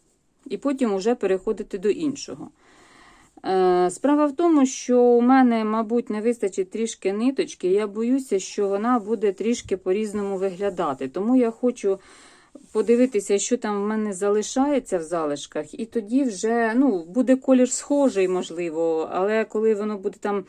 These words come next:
ззаді йти, то воно не буде так дуже його видно, що він трішки не попадає в тон. Ну, це мої такі таракани, я не знаю, можливо, там буде все нормально, це я вже собі понапридумувала щось наперед. Ось такі,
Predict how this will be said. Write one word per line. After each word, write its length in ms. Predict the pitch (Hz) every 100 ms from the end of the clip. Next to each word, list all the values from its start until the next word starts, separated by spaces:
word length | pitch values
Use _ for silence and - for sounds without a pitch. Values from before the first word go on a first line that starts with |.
| - - - -
ззаді 480 | 165 180 226 196 185
йти, 380 | 180 175 170
то 180 | 165 185
воно 200 | 180 214
не 100 | 214
буде 240 | 185 208 190
так 200 | 196 180
дуже 260 | 190 185
його 280 | 180 185 185
видно, 320 | 175 226 180
що 220 | 165 -
він 360 | 160 151 202 196
трішки 400 | - 196 196 185
не 120 | 170
попадає 540 | - - 165 185 185 185
в 60 |
тон. 340 | - 170 139 -
Ну, 120 | 247
це 260 | 262 269 254
мої 300 | 233 240 226
такі 240 | 196 190
таракани, 540 | 185 202 226 359 359 208
я 120 | 214
не 100 | 208
знаю, 400 | 202 190 170 165 - - _
можливо, 320 | 196 202 226 220
там 200 | 208 202
буде 180 | 190
все 180 | 202 -
нормально, 440 | 202 220 302 247 170
це 160 | 180
я 60 | 170
вже 140 | 165
собі 260 | 160 175 160
понапридумувала 840 | 170 170 170 196 269 240 160 151
щось 280 | 160 - -
наперед. 400 | 156 165 147 135 - _ _ _ _ _ _ _ _ _ - - _ _ _ _ 262
Ось 120 | 269
такі, 460 | 240 240 247 247